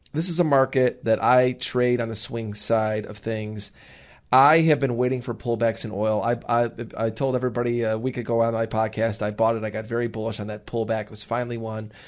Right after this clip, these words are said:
I actually got out of that trade, only in Ethereum right now in my swings. And I'm looking at oil, and it's starting to get a little fuzzy on the charts. It's not holding what I'd like to. What are you seeing? Do you have a theme for oil? And then talk to us about maybe what some things you're seeing on the charts.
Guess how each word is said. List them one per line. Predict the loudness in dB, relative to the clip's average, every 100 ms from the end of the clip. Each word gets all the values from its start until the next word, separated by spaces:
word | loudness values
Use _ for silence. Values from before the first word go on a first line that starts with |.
| -16 -2
I | 0
actually | 2 0 -2 -2 -8 _ _ 0
got | 4
out | 4 2
of | 0
that | -2 -2
trade, | -4 -2 -2 -6 -6
only | -4 -2 -2
in | -2
Ethereum | -4 -4 -4 -4
right | -6 -6
now | -6
in | -6
my | -6
swings. | -6 -2 0 0 -4 -10 -14 -20 -20 -20 -8
And | -2 0
I'm |
looking | 0 -2 0
at | 0 2
oil, | 4 4 4
and |
it's | -2
starting | 0 2 2 2
to | 0
get | 2 0
a |
little | 0 0 -2
fuzzy | 0 0 0 -2
on | -4
the |
charts. | -4 0 0 0
It's | -6
not | -4 -4
holding | -2 -2 -4
what | -4
I'd | -2 -2
like | -2 -4
to. | -4 -2 -2 -6 -16 _ _ -20 -18 -6
What | 2 2
are |
you | 2 2
seeing? | 2 2 -2 -4 -6
Do | -2
you | 0
have | 0
a |
theme | -4 -6 -2 0 -2
for | -2 -4 -2
oil? | 0 2 4 2 0
And | -2 -4
then | -6
talk | -6 -6 -6
to | -4
us | -4 -2
about | 2 4 4 2
maybe | 0 -2 -4
what | -4 -6
some | -6 -6
things | -4 -4
you're |
seeing | -4 -4 -4
on | -6
the | -10
charts. | -8 -8 -8 -12